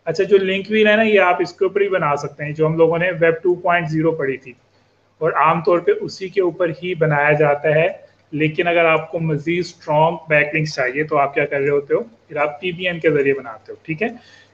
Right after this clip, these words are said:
यहाँ पे जो, यहाँ मैंने जो circles बनाए हैं, आप लोग suppose कर लें कि ये एक एक अलग-अलग blog है, ठीक है, समझ आ गई है? यानी कि ये ब्लॉग number वन है, वो ब्लॉग number two है, फिर वो थ्री है, वो फ़ोर है।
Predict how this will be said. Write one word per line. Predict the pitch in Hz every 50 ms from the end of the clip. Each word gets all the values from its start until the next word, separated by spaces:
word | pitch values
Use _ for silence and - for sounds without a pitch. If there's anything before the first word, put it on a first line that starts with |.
| _ -
यहाँ | 170 160 165 147 170 190
पे | 190 - 220 220
जो, | 214 220 220 202 202 208 226
यहाँ | 202 180 175 165 170
मैंने | 180 190 190 190
जो | 190 180
circles | 165 - 170 156 156 156 - 196 190 196
बनाए | 202 185 170 151 147 151
हैं, | 156 175
आप | 175 170 165 165 -
लोग | 165 165 160
suppose | - - - 170 165 175 165 -
कर | - 175 165
लें | 165 170 180 185 175
कि | - 185
ये | 180 175 175 180 180 - -
एक | 170 160 151
एक | 247 254 - -
अलग-अलग | 170 170 185 175 185 180 180 175 -
blog | 151 151 156 147 139 135 131 127 -
है, | 113 107 - _ _ _ _ _ _
ठीक | - 170 165
है, | 208 196
समझ | 196 208 202 196 190
आ | 180 170
गई | 175 196 214
है? | 214 202
यानी | 185 175 170
कि | 165 220
ये | 180
ब्लॉग | 165 156 160 156 151 151 151 151
number | 156 156 156 156
वन | 156 160 165 175 175 175
है, | 175 170
वो | 170 160 151
ब्लॉग | 151 147 143 135 139 139
number | 143 139 139 139
two | 139 143 170 175 175 170
है, | 170 170
फिर | 160 160 151
वो | 139 135
थ्री | 127 _ - 170 170 175 175
है, | 170
वो | 165 165 147
फ़ोर | 151 _ - 151 156 165 165
है। | 170 185 -